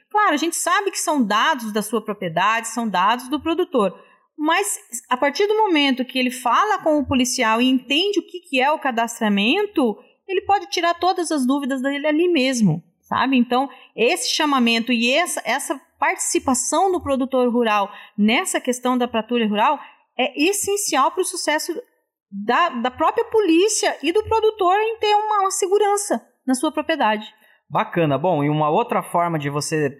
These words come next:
Speaker 2: também, produtor rural que tá nos ouvindo, saber mais informações sobre o que, que pode ser feito pra melhorar a segurança nas propriedades rurais, também teve apoio da faep, que foi a elaboração dessa cartilha, né, Edivane?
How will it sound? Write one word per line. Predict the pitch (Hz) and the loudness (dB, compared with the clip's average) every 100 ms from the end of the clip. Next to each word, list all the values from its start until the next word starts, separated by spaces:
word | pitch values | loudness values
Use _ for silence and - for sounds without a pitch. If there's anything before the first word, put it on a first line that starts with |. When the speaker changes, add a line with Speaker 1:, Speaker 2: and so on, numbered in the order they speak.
| _ - | _ -4
Speaker 2:
também, | 135 123 151 147 | -2 0 -2 -2
produtor | - 127 127 131 | -4 -6 -2 0
rural | 131 131 | 2 0
que | 127 | 0
tá | 127 | -2
nos | 127 123 | -2 -2
ouvindo, | 117 135 127 120 - _ _ | -2 -2 -2 -4 -12 _ _
saber | - 143 139 180 | -4 -2 0 2
mais | 143 165 202 170 | 2 2 0 -4
informações | 156 147 135 - 143 143 | -4 -2 -2 -2 -4 -4
sobre | 135 135 | -6 -8
o | |
que, | - 208 196 | -8 -10 -6
que | 160 - - _ _ - - | -8 -8 -20 _ _ -10 -4
pode | 175 - | -2 -2
ser | 143 | -6
feito | - 170 165 - | -2 -2 -2 -4
pra | 139 | -2
melhorar | 131 127 131 160 | 0 2 2 2
a | |
segurança | 160 147 139 143 143 | 0 -2 -2 0 -2
nas | 127 | -8
propriedades | 123 123 123 120 | -8 -6 -2 -2
rurais, | 120 120 175 226 - - - _ _ | -2 0 0 0 -6 -12 -20 _ _
também | 208 202 | 0 0
teve | 220 214 | 0 -2
apoio | 208 190 | -2 -2
da | 180 | -2
faep, | 165 156 160 | -2 0 0
que | 180 | -2
foi | - 185 | -4 0
a | |
elaboração | 196 196 190 175 - 202 | 2 2 0 0 -2 -2
dessa | 208 202 | -2 -6
cartilha, | 202 233 226 233 214 | -4 -4 0 0 2
né, | 156 147 151 135 | 2 2 2 2
Edivane? | 127 120 110 | -2 -4 -6